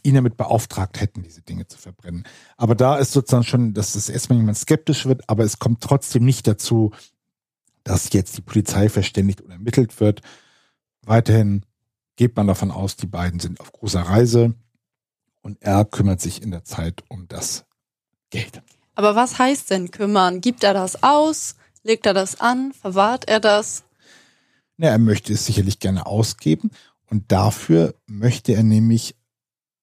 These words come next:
Speaker 1: das hundertfünfzigtausend D-Mark vom Konto der Ilse Ewels auf sein Konto, auf das des Generalbevollmächtigten,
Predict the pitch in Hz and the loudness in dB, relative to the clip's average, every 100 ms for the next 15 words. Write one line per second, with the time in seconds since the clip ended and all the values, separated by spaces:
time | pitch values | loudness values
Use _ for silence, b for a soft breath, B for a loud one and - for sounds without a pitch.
0 | _ - 92 - - 165 151 120 - 107 | _ -4 -2 0 2 2 0 -4 -2 -2
1 | - 95 98 92 92 98 131 185 - 85 | 0 0 0 0 -6 -8 -6 -6 -6 -12
2 | - - - 107 101 95 139 139 - 143 | -12 -16 -4 -2 0 0 -2 0 0 -2
3 | B B B B - 135 127 143 143 131 | B B B B 0 2 2 0 0 -2
4 | 135 165 151 - b b _ _ 120 - | -2 -4 -4 -10 b b _ _ -10 -2
5 | 110 123 139 131 - 101 85 - 62 - | 4 4 6 2 0 -2 -2 -6 -12 -10
6 | 90 90 - - - - 95 95 101 113 | -4 -4 -4 -12 -20 -6 0 2 4 4
7 | 117 98 - 87 80 85 - - _ _ | 2 -2 -4 -6 -6 -10 -20 -20 _ _
8 | 131 | -10